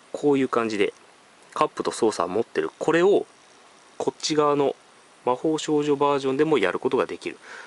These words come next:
そういうやつが付属しております。ので、まあ、普通と言いますか、大体の人は、ま、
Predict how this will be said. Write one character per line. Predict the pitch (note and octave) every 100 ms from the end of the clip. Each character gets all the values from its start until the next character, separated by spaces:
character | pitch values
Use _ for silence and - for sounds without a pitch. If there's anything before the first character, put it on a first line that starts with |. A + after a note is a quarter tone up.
| -
そ | - F#3
う | F#3
い | F#3
う | F3
や | E3+
つ | -
が | E2 - -
付 | -
属 | A2+ F#2
し | -
て |
お | D2+
り |
ま | E2+ -
す。 | - - A2+
の | B2
で、 | D#3+ E3 - - - - - F#3
ま | C3
あ、 | - - - -
普 | - -
通 | - G3+ G3+ G3
と | G3
言 |
い |
ま | F#3
す | D#3+
か、 | -
大 | F2 B2
体 | D#3 F#3
の |
人 | - G#2+
は、 | E2+ D#2+ - - - - - - - - -
ま、 | A2+ A#2